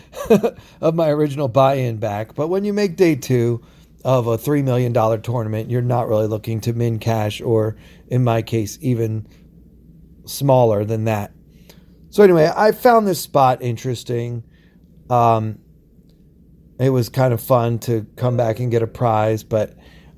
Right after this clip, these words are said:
o-, overall, I just thought, how many of us would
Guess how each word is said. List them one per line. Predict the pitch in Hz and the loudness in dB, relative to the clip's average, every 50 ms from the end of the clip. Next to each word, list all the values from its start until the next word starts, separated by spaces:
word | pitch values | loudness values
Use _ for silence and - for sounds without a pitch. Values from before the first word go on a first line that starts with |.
| - - | -6 2
o-, | 143 147 156 - | 4 4 4 6
overall, | - 180 170 139 143 147 139 135 123 | 6 4 4 6 4 4 4 4 4
I | 120 127 | 2 2
just | 123 120 123 113 - - | 0 -2 -6 -6 -6 -4
thought, | 135 120 113 113 110 - - _ _ _ _ - _ _ - - _ - - - - - - - - - - - - - - - | -2 0 0 0 -2 -4 -8 _ _ _ _ -20 _ _ -20 -20 _ -20 -20 -20 -20 -20 -20 -20 -20 -20 -20 -20 -20 -20 -16 -6
how | 120 127 139 | -2 -2 0
many | 139 139 135 131 131 | 0 0 0 2 2
of | 127 117 | 2 2
us | 120 117 - - - | 0 0 -2 -4 -2
would | 123 120 113 107 - | 0 0 0 -2 -6